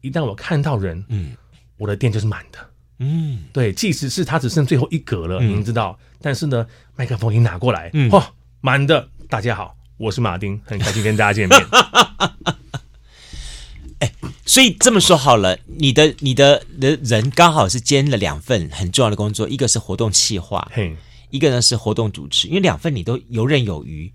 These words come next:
Speaker 1: 嗯。
Speaker 2: 跨界都没有问题。
Speaker 1: 对，我都刚好很喜欢呐。
Speaker 2: 而且我，我觉得这点还跟我，马丁跟我也很像，就是说我们都是从主持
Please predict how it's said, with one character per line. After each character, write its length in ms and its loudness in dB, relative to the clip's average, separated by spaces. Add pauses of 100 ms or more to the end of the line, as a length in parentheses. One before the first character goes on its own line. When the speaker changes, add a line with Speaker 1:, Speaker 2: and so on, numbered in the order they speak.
(120)
Speaker 1:
嗯。 320 -8
Speaker 2:
跨 300 4
界 180 -4
都 100 -4
没 140 -4
有 80 -6
问 180 -8
题。 300 -18 (160)
Speaker 1:
对， 140 -10
我 180 -4
都 160 -2
刚 100 -4
好 140 -2
很 160 -2
喜 220 -6
欢 260 -6
呐。 180 -8 (280)
Speaker 2:
而 80 0
且 120 4
我， 220 -2
我 80 0
觉 80 2
得 80 4
这 100 0
点 200 2
还 180 -4
跟 140 0
我， 120 0 (240)
马 140 -4
丁 100 -4
跟 120 0
我 80 2
也 60 -2
很 180 -6
像， 240 -2
就 80 -6
是 40 -2
说 160 -2 (520)
我 120 -2
们 100 0
都 100 8
是 320 2 (340)
从 340 0
主 240 -8
持 600 -2